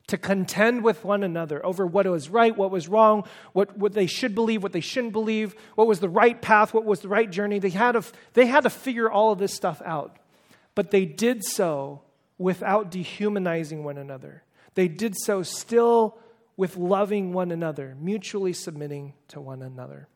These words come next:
And I would encourage us that we need to do the same thing. And when there is an argument, when there is an offense,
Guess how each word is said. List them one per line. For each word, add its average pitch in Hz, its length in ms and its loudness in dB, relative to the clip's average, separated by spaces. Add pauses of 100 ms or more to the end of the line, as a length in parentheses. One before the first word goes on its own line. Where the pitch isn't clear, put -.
(720)
And 160 80 -4
I 175 120 4
would 180 100 2
encourage 160 500 -4
us 127 380 -12 (460)
that 170 120 -4
we 175 140 -2
need 180 200 -2
to 165 60 -10
do 151 140 -6
the 139 100 -10
same 131 360 -12
thing. 131 360 -20 (640)
And 202 540 6
when 277 380 6
there 262 200 10
is 190 140 2
an 185 100 0
argument, 156 720 -4 (220)
when 294 320 4
there 254 180 8
is 208 140 0
an 202 80 0
offense, - 640 -8